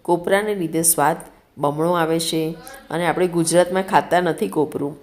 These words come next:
અને આ રીતે અહીંયા ખાઈએ છીએ ત્યારે આપણને તો ખૂબ જ સ્વાદિષ્ટ લાગે છે. તો સરસ બધું મિક્સ થઈ ગયું છે. તો હવે આપણે એને થોડુંક ઉકળવા દઈશું જેથી મસાલો પણ થોડો ચડી જાય.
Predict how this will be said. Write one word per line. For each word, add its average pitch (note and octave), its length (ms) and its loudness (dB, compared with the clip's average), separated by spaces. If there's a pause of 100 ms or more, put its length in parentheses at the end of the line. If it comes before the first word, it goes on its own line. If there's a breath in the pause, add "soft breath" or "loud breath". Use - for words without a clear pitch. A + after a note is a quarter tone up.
(160)
અને D#3+ 140 -4
આ C#3+ 120 -2
રીતે F3 200 0
અહીંયા E3 300 0
ખાઈએ E3+ 360 2
છીએ E3+ 220 -2 (380 loud breath)
ત્યારે D3 160 2
આપણને D#3+ 300 0
તો E3+ 120 -2
ખૂબ D3 260 -4
જ D3+ 80 0
સ્વાદિષ્ટ B2 540 -2
લાગે C#3 260 -2
છે. D#3 340 -4 (680 loud breath)
તો D3+ 200 -2
સરસ F#3 440 2
બધું D#3+ 260 -2
મિક્સ D#3 400 0 (340)
થઈ E3 160 2
ગયું F3 240 -2
છે. F3+ 340 -2 (840 loud breath)
તો D3 280 0
હવે D#3+ 160 2
આપણે D3+ 280 0
એને D#3 120 -2
થોડુંક F3+ 380 2
ઉકળવા F3 500 2
દઈશું F3+ 400 -2
જેથી D3+ 240 -4
મસાલો C3 440 -2
પણ - 180 -6
થોડો B2 300 -4
ચડી C#3 340 -2
જાય. E3 440 -2